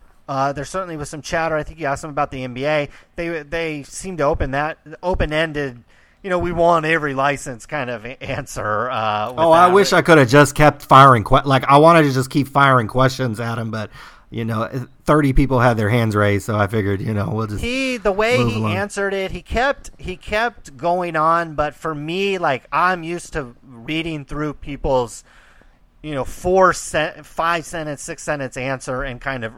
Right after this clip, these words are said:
Speaker 1: realize, I think he, they made a bid, you know, they didn't sit there and didn't do nothing. You know, how competitive that bid is and what it entails. Who knows, whether it's just digital, whether it's everything or an exclusive, try to push for an exclusive.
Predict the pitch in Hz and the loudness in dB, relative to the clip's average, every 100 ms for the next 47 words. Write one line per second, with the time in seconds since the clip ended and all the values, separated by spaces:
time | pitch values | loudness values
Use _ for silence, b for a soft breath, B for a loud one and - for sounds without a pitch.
0 | 120 - 160 135 151 143 139 B B - | -18 -20 -16 -12 -8 -6 -8 B B -4
1 | 208 269 269 214 196 170 151 123 b b | -2 -2 -4 -6 -4 -2 -4 -8 b b
2 | b - 214 240 202 185 139 127 107 98 | b -6 -2 0 0 0 -2 -2 -4 -6
3 | - - - 156 127 117 117 156 175 165 | -20 -20 -10 -6 -2 -2 -2 -2 0 -2
4 | 139 170 147 139 131 120 107 127 123 101 | -4 -6 -4 -2 0 0 -4 -8 -10 -10
5 | 120 123 104 101 113 107 117 117 151 151 | -8 -6 -4 -4 -6 -8 -6 0 2 0
6 | 127 - 143 139 123 120 120 110 123 120 | -2 -2 -2 -2 -4 -2 -4 -4 -6 -4
7 | 117 107 104 107 123 117 110 110 104 139 | -6 -8 -10 -2 -2 -2 -8 -10 -4 -2
8 | 120 - B B B B - 202 156 170 | -2 -4 B B B B -4 -2 4 4
9 | 135 123 139 139 127 139 113 104 139 131 | 4 2 0 0 -4 -8 -12 -4 -4 -2
10 | 127 135 120 120 127 123 123 - 135 131 | -2 0 0 -2 -2 -2 -4 -2 -2 -2
11 | 127 135 127 117 117 113 - 175 165 156 | -4 -6 -6 -6 -8 -10 -10 -8 -8 -10
12 | - 170 151 123 127 - - 143 120 - | -6 -4 -2 -4 0 -2 -2 -8 -10 -12
13 | 135 | -12